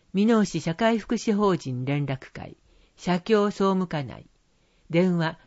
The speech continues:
七四九一五七五、ファックス七二七三五九零。十一月十一日は介護の日。みんなで考えよう、介護について。介護の日に合わせて、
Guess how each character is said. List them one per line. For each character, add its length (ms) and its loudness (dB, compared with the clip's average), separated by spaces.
七 260 4
四 280 2
九 360 -6
一 260 -2
五 260 2
七 280 -4
五、 300 -8
フ 120 -6
ァ 20 0
ッ 60 -6
ク 60 -8
ス 240 -10
七 300 2
二 240 0
七 300 -6
三 320 -2
五 220 2
九 300 -6
零。 280 -10
十 220 2
一 200 0
月 280 0
十 200 0
一 220 -4
日 260 -2
は 140 -2
介 260 0
護 140 0
の 140 -8
日。 280 -14
み 140 2
ん 100 0
な 120 0
で 100 2
考 360 -2
え 180 -2
よ 300 -4
う、 60 -20
介 240 2
護 120 0
に 140 -6
つ 180 -10
い 80 -8
て。 240 -18
介 260 4
護 140 2
の 100 0
日 180 -2
に 160 0
合 100 -4
わ 100 0
せ 160 -8
て、 220 -10